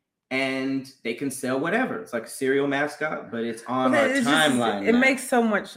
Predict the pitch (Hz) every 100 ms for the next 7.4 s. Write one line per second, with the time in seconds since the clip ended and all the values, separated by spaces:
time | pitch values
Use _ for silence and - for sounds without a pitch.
0 | 208 - - 208 180 160 170 - 190 160
1 | - 156 151 151 170 160 147 147 - 147
2 | 147 147 147 151 - 151 143 143 139 143
3 | 135 139 139 135 - - - _ - 175
4 | 214 220 202 - 165 185 185 - 170 175
5 | 180 185 185 165 - 156 - - 208 190
6 | 165 147 147 160 151 120 147 - 156 151
7 | 131 104 104